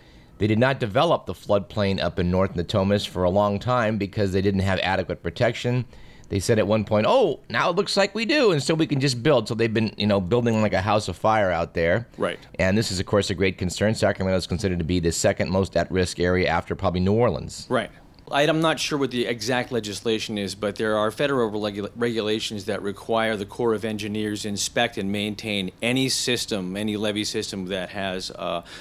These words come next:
Speaker 2: a large community in, at risk. Uh, so the Corps is required to come in and make recommendations, and then it is, the state is supposed to go in and make whatever adjustments are necessary.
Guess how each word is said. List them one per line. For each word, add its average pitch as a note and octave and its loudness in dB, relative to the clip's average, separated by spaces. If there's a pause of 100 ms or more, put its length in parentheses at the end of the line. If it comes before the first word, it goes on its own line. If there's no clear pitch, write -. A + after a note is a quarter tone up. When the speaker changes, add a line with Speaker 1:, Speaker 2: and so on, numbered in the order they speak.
(140)
Speaker 2:
a F#2 -4
large F#2+ 0
community G2 -2
in, F2+ -6
at F#2+ -6
risk. G#2 0 (500)
Uh, B2 2
so D3+ 6
the B2+ -2
Corps D#3+ 2
is C3 0
required B2+ 0
to A#2 -4
come A#2+ -4
in A#2+ 0
and A2+ -2
make A2+ -2
recommendations, A2 -2
and A2 -2
then A2 -2
it G#2+ -4
is, G2+ -6
the F#2+ -6
state A#2 -2
is G#2 -4
supposed G2+ -6
to G#2 -10
go G#2 -4
in G2 -4
and F#2 -6
make F#2+ -6
whatever F#2+ -6
adjustments F#2 -8
are F#2 -8
necessary. F#2 -6